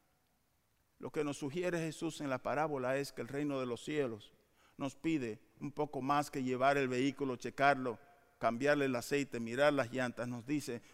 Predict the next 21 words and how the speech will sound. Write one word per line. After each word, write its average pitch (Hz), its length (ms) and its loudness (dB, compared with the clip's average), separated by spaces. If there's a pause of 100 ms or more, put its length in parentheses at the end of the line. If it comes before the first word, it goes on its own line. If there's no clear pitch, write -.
(120)
"Vete 135 320 -4
atrás 143 380 0
y 127 60 -8
chequea 127 400 -2
a 120 40 2
ver 123 160 0
si 120 140 -10
tiene 120 340 -4
la 113 100 -2
llanta 113 340 -4
de 107 120 -4
repuesta. 104 440 -12
Y 104 40 -8
mira 135 240 0
a 127 40 2
ver 143 220 0 (160)
si 135 280 -2
está, - 640 0
no 147 180 0
solo 190 300 2
ahí, 190 200 2